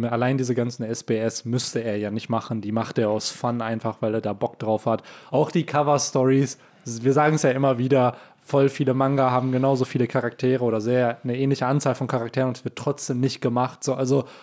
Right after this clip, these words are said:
Oda hat schon eine Liebe zu seinem Werk und auch zu dieser Community und ist sich dem, glaub ich, auch bewusst, äh, dass das halt nicht gegeben oder nicht immer gegeben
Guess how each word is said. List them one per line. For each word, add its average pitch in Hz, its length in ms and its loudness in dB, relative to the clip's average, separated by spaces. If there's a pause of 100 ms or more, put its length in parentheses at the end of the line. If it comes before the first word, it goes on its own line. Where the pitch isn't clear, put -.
(140)
Oda 156 320 6
hat 143 160 2
schon 135 260 0
eine 127 220 2 (180)
Liebe 127 400 2
zu 127 160 -4
seinem 120 300 0
Werk 127 260 2
und 117 140 -2
auch 120 160 -2
zu - 140 -2
dieser 113 180 0
Community 117 680 0
und 110 120 -4
ist 120 140 -2
sich - 140 -8
dem, 123 220 0
glaub 120 180 2
ich, 107 100 -6
auch 117 100 -8
bewusst, 120 600 0 (420)
äh, 113 300 2 (340)
dass 117 160 0
das 135 220 0
halt 131 160 2
nicht 143 220 -2
gegeben 135 540 -2
oder 117 160 0
nicht 131 160 -4
immer 165 240 0
gegeben 120 680 0